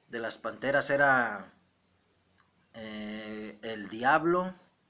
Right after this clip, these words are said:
el Cuchis, el D T era el Memis, mm, creo que el Cañas,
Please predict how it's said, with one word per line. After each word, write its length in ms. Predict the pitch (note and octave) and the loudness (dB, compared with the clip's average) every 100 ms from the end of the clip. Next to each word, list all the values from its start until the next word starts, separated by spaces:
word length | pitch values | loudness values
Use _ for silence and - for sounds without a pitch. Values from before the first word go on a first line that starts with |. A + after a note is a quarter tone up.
| _ _ _ _ _ _ _ _ | _ _ _ _ _ _ _ _
el 280 | F#2 G#2+ G#2 | -14 -12 -12
Cuchis, 800 | G#2+ E3 F#3+ - G3 F#3+ - - _ _ _ _ _ _ _ _ _ _ _ _ _ _ | -4 -2 0 -2 -2 -2 -6 -8 _ _ _ _ _ _ _ _ _ _ _ _ _ _
el 240 | A#2 A#2+ | -8 -4
D 80 | C3+ | -4
T 220 | C#3 C#3+ | -2 2
era 100 | C#3 | 2
el 80 | B2+ | 2
Memis, 960 | A#2 D#3 F#3+ G3 G3 G3 - - - - _ _ _ _ _ _ _ | 0 0 0 0 0 -2 -8 -10 -12 -18 _ _ _ _ _ _ _
mm, 1200 | B2 C3 B2+ B2+ B2 A#2+ A#2+ B2 B2 A#2+ A#2+ A#2+ A2+ | -12 -8 -6 -4 -4 -4 -4 -4 -4 -6 -8 -10 -10
creo 500 | - C#3 D#3+ E3 E3+ | -4 0 2 2 0
que 840 | E3 D3 D3+ E3 F3+ F3+ E3+ E3+ _ _ _ _ _ | -4 -2 0 0 0 0 -4 -8 _ _ _ _ _
el 300 | G#2+ A2 - | -12 -12 -6
Cañas, 840 | C3+ D#3+ F#3 G3+ G3 F#3+ - - | 2 2 2 0 0 -2 -6 -10